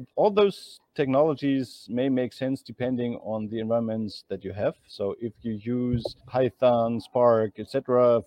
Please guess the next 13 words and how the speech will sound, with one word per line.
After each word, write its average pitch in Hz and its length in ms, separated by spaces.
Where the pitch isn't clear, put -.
for 117 340
your 110 220
transformations, 127 840
you 113 100
may 113 280
want 110 280
to 117 60
look 117 260
for 113 140
a 104 120
tool 120 400
that 101 200
can 110 480